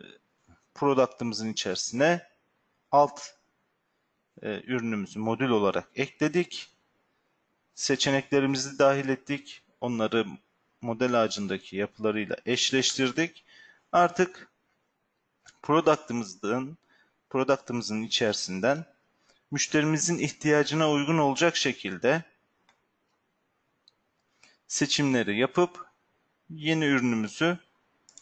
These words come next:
elde etme zamanı. Şimdi bu şekilde bir pencere geliyor.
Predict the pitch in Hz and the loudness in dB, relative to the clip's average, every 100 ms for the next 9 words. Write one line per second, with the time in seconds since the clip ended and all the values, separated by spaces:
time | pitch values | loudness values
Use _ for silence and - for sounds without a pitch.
0 | _ _ _ - 139 117 139 127 - 127 | _ _ _ -2 0 2 2 2 0 -2
1 | 98 101 90 - - _ _ _ _ _ | 0 0 0 -2 -8 _ _ _ _ _
2 | _ _ - _ _ _ _ - - - | _ _ -20 _ _ _ _ -20 -16 -8
3 | - - 151 - 156 147 - 143 135 143 | -2 0 0 -2 -2 -2 0 0 2 2
4 | 135 117 98 101 131 | 2 2 2 2 2